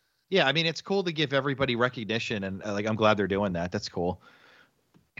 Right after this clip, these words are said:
Speaker 2: It's like the end
Speaker 1: But
Speaker 2: of a freaking movie, the credits. <laughs>
Speaker 1: Yeah, it is. It is. It is crazy to see all the people involved in the team and all the things they do.
Speaker 2: Creative content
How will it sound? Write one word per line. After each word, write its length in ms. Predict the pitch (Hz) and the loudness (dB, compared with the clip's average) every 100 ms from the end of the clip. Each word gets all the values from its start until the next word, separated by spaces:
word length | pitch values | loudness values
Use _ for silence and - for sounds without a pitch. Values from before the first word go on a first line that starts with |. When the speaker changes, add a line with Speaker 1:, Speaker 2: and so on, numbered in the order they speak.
| 107 - - - - - | -14 -8 -6 -6 -6 -12
Speaker 2:
It's 240 | - - | -4 2
like 160 | 185 - | 2 0
the 180 | 151 135 | -6 -2
end 140 | 156 | 4
Speaker 1:
But 140 | 107 101 | 4 2
Speaker 2:
of 20 | |
a 40 | |
freaking 540 | 110 - - 143 117 110 | -4 -10 -8 -8 -6 -8
movie, 460 | 123 202 165 85 92 | -8 -8 -10 -12 -2
the 100 | 143 | -2
credits. 840 | - - - - - - - - - | -2 -6 -6 -4 -10 -8 -2 -2 0
<laughs> 80 | - | -2
Speaker 1:
Yeah, 220 | 143 135 | 4 6
it 180 | 123 131 | 6 6
is. 320 | 156 165 117 - | 6 6 4 -2
It 160 | 135 | 2
is. 240 | 151 127 113 | 2 0 -2
It 140 | 135 | -2
is 100 | 147 | -2
crazy 380 | - 139 139 131 | -2 0 2 0
to 100 | 110 | -2
see 540 | - - 127 123 117 - - - | -4 -4 -4 -4 -4 -6 -14 -2
all 120 | 117 | 0
the 100 | 110 | 0
people 340 | - 120 110 110 | 2 0 2 -2
involved 500 | 98 101 101 101 117 | 0 4 4 4 0
in 80 | 95 | -4
the 60 | |
team 380 | 87 113 110 104 | -4 0 2 2
and 100 | 92 | 0
all 140 | - 101 | -2 0
the 100 | 98 | 0
things 280 | - 101 101 | 2 0 2
they 140 | 98 | 2
do. 300 | 95 101 95 - - - - - _ - | 4 4 4 -2 -18 -20 -20 -20 _ 0
Speaker 2:
Creative 640 | - 139 135 170 185 - | 2 6 6 6 4 4
content 640 | - 107 92 87 85 71 | 0 0 -2 -8 -10 -14